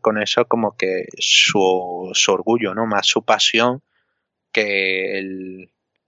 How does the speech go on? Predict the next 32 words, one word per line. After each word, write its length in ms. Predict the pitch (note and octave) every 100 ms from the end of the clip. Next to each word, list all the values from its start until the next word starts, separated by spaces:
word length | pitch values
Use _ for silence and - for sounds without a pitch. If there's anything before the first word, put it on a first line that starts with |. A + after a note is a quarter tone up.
| _ _
el 180 | - G2
amor 400 | F#2 G2+ B2 A#2+
que 140 | A2 G#2+
tenga 320 | A2 A2 G#2+
por, 760 | - A2 G#2+ G#2+ G#2 G#2 G#2 -
por 180 | A2
los 120 | G#2 -
huérfanos, 560 | A#2+ A#2+ - G#2+ G#2+ F#2+
el 100 | -
cariño 400 | A#2 G#2+ A2 G#2
que 120 | G2+
les 100 | G2
pueda 260 | - G2
tener. 320 | G2 G2+ G#2+ - _ _ _ _ _ _ _ _
Y 280 | - B2 B2
sí, 200 | - F3+
una 180 | E3 C3
buena 220 | C3+ E3
manera 400 | D3+ D3 D3 D#3+
de 120 | D3+
mostrarte 760 | C3+ A#2 - B2+ A#2+ - A#2+ A#2
no 260 | A#2 B2+
tan, 420 | C#3 C#3+ D3 A#2+ A#2 - _ _ _ _ _ _ _ _ _ -
no 220 | A#2 B2+ _ _ _ _
tanto 500 | - C3+ D3 B2 B2
como 1200 | - A#2 A#2 A2 A2 G#2+ G#2+ G#2+ G#2 G2+ G#2 B2+ C#3+ A#2
la 200 | A2 G#2+
historia 440 | A2+ - A#2+ C3
de 80 | B2
Fray 260 | - B2+ B2+
Tormenta, 580 | B2+ A#2+ B2+ C3+ B2 A2
¿no? 200 | A2+